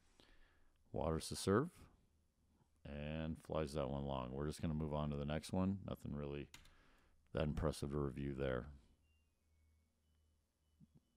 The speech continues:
Ooh, interesting serve. Wow. I think that timeout is working in Waters' favor, 'cause that is not a good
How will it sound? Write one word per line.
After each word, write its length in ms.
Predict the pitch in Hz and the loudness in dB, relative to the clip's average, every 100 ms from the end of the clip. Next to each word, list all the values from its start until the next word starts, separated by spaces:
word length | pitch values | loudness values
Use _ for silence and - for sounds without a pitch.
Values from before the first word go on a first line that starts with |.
| _ _ - | _ _ 0
Ooh, 260 | 87 65 - - _ _ _ - - | 0 0 -6 -18 _ _ _ -14 -4
interesting 460 | 85 98 - 92 | 0 0 0 0
serve. 480 | - 95 107 120 - - _ - 62 | 2 6 6 6 0 -12 _ -20 -18
Wow. 680 | 64 73 87 90 76 65 - - - - - - - - - _ - _ _ - _ _ _ _ - | -4 6 10 10 8 4 -6 -20 -20 -20 -20 -20 -20 -20 -20 _ -20 _ _ -20 _ _ _ _ -2
I 40 | |
think 140 | 107 | 2
that 180 | 104 85 | 4 2
timeout 420 | - 107 104 107 | 4 8 10 10
is 120 | 92 82 | 8 6
working 420 | 101 110 110 101 | 4 6 6 6
in 260 | 92 87 69 - - | 4 2 0 -4 2
Waters' 460 | 95 101 92 87 | 6 8 8 4
favor, 520 | - 113 104 87 82 - - _ _ _ _ _ _ _ _ _ _ _ _ - _ _ - | 8 10 10 6 2 -4 -18 _ _ _ _ _ _ _ _ _ _ _ _ -20 _ _ -10
'cause 180 | 76 71 | -6 2
that 220 | 92 98 | 4 6
is 260 | 82 69 - | 4 0 -4
not 600 | 71 73 82 107 101 - | -4 0 4 6 6 2
a 60 | |
good 440 | 76 78 82 76 | -4 0 0 0